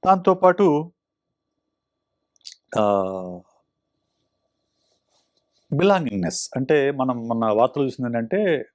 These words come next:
బెంగళూరులో నుంచి రేవ్ పార్టీకి ఎంట్రీ టికెట్ ఫిఫ్టీ ల్యాక్స్ అట. యాభై లక్షలు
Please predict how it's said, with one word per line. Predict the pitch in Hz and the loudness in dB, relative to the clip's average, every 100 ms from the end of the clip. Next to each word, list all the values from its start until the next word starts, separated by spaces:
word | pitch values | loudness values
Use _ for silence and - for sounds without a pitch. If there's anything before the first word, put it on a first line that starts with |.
| - | -4
బెంగళూరులో | 113 131 143 139 | -2 0 -2 0
నుంచి | 131 131 110 | 0 -2 0
రేవ్ | 120 117 | 0 2
పార్టీకి | 120 117 - 113 113 175 196 185 | 0 0 0 -2 -2 -2 -2 0
ఎంట్రీ | 113 135 - 160 | -2 -2 0 0
టికెట్ | 135 143 - | 0 -6 -6
ఫిఫ్టీ | - 127 127 | -8 -4 -2
ల్యాక్స్ | 104 117 123 - | 2 0 0 -12
అట. | - - _ _ _ _ _ _ _ _ _ _ _ _ _ _ _ - | -14 -16 _ _ _ _ _ _ _ _ _ _ _ _ _ _ _ -4
యాభై | 110 113 117 | -2 0 -2
లక్షలు | 104 107 - 147 | -4 -4 -4 -4